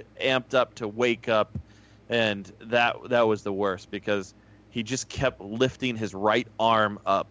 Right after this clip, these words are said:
like, over his body and then lifting his leg like he was trying to get up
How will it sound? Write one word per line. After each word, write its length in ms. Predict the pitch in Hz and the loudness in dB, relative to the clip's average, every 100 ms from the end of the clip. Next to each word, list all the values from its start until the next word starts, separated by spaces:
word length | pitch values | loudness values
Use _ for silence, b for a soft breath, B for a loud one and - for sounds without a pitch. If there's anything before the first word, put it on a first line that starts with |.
| - - - | -12 -20 -14
like, 240 | 117 110 - | -8 -8 0
over 300 | 120 113 117 | 2 2 0
his 80 | |
body 340 | 92 110 107 107 | 2 2 4 2
and 80 | 104 | -2
then 80 | |
lifting 320 | 101 117 113 110 | -2 -4 -4 -8
his 100 | 95 | 0
leg 220 | 113 110 | 2 2
like 120 | 101 | 0
he 100 | 98 | -4
was 120 | 104 - | -8 -8
trying 340 | - 113 107 | -4 -2 -2
to 60 | 98 | -6
get 240 | 104 120 | 0 2
up 180 | 98 | 4